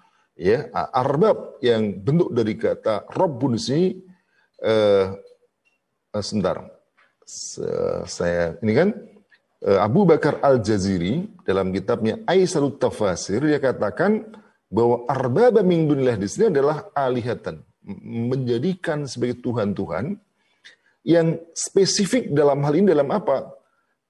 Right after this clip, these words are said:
Eh, yusharri'una lahum fayakmaluna bisyara'ihim min halalin wa haram. Jadi, eh, mereka menjadikan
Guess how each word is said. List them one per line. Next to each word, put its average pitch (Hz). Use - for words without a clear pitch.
Eh, 107
yusharri'una 113
lahum 110
fayakmaluna 156
bisyara'ihim 117
min 139
halalin 151
wa 107
haram. 85
Jadi, 104
eh, 98
mereka 139
menjadikan 110